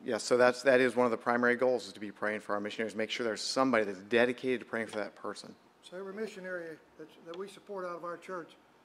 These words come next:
Speaker 2: there's somebody praying for every one of those missionaries all
Speaker 1: We,
Speaker 2: month.
Speaker 1: we have a, we have a couple missionaries that don't have prayer partners right now, but, uh, we're always looking for, uh, another church member to take them on.
Speaker 2: All right, thank you.
Speaker 1: Yes, sir.
Speaker 2: Appreciate it. If you have any more questions, Brother Nottingham would be glad to meet with you.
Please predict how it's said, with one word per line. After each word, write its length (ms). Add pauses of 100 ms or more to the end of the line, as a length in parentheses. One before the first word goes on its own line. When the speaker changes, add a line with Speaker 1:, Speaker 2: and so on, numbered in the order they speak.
(200)
Speaker 2:
there's 160
somebody 380
praying 300
for 100
every 140
one 120
of 60
those 180
missionaries 480
all 80
Speaker 1:
We, 140
Speaker 2:
month. 180
Speaker 1:
we 160
have 160
a, 60
we 180
have 120
a 40
couple 260
missionaries 520
that 100
don't 160
have 280
prayer 200
partners 480
right 240
now, 340 (280)
but, 280
uh, 140
we're 140
always 260
looking 320
for, 440 (160)
uh, 180
another 320
church 280
member 280
to 60
take 260
them 160
on. 120 (360)
Speaker 2:
All 160
right, 100 (160)
thank 200
you. 80 (300)
Speaker 1:
Yes, 100
sir. 100
Speaker 2:
Appreciate 200
it. 480
If 80
you 60
have 120
any 100
more 180
questions, 540
Brother 280
Nottingham 460
would 100
be 100
glad 260
to 100
meet 160
with 200
you. 160